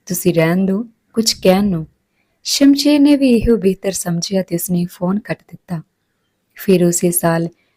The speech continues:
ਦੁਨੀਆ ਉੱਤੇ ਕਰੋਨਾ ਦਾ ਕਹਿਰ ਆਇਆ ਸੀ। ਇਸ ਮਹਾਮਾਰੀ ਵਿੱਚ ਦੁਨੀਆ ਦਾ ਬਹੁਤ ਜਾਨੀ ਅਤੇ ਮਾਲੀ ਨੁਕਸਾਨ ਹੋ ਗਿਆ ਸੀ।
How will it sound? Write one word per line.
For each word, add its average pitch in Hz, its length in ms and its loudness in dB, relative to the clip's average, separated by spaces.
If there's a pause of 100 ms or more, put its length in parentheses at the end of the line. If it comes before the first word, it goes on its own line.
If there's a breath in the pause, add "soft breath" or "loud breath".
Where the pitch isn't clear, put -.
(140)
ਦੁਨੀਆ 277 320 8
ਉੱਤੇ 254 200 0
ਕਰੋਨਾ 196 440 2
ਦਾ 190 120 0
ਕਹਿਰ 180 360 -2
ਆਇਆ 160 280 -4
ਸੀ। - 220 -14 (500)
ਇਸ 294 220 0
ਮਹਾਮਾਰੀ 240 540 4
ਵਿੱਚ 226 300 0
ਦੁਨੀਆ 196 320 0
ਦਾ 180 120 -4
ਬਹੁਤ 175 420 -4
ਜਾਨੀ 175 360 -2
ਅਤੇ 180 180 -10
ਮਾਲੀ 160 320 -6
ਨੁਕਸਾਨ 170 500 -6
ਹੋ 180 160 -4
ਗਿਆ 151 220 -4
ਸੀ। 208 220 -10